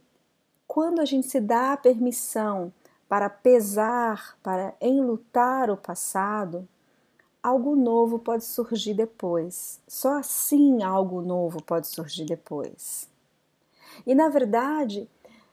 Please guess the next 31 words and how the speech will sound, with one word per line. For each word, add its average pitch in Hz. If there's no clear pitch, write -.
encarar 254
ou 226
sentir 247
o 262
luto 233
e -
deixar 202
ir 214
é 233
uma 240
grande 254
oportunidade 214
<clears throat> 226
pra 240
você, 240
em 262
algum 247
momento, 269
dizer 233
a 233
você 226
mesma 190
e 226
pra 226
você 214
mesmo: 185
"É 262
seguro 220
morrer, 202
é 247
seguro 247